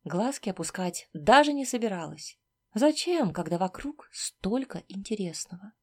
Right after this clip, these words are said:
Действие капель мирины, которыми воспользовалась с утра, к вечеру ослабло, но все же я видела намного лучше обычного,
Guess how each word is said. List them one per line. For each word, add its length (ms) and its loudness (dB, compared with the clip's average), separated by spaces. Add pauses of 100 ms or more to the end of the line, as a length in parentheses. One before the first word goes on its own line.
(460)
Действие 500 2
капель 440 2
мирины, 520 2
которыми 460 0
воспользовалась 800 0
с 100 -8
утра, 300 -2
к 100 -8
вечеру 580 -2
ослабло, 800 0 (140)
но 180 -2
все 320 -6
же 300 -8
я 200 2
видела 540 2
намного 440 6
лучше 400 2
обычного, 640 -6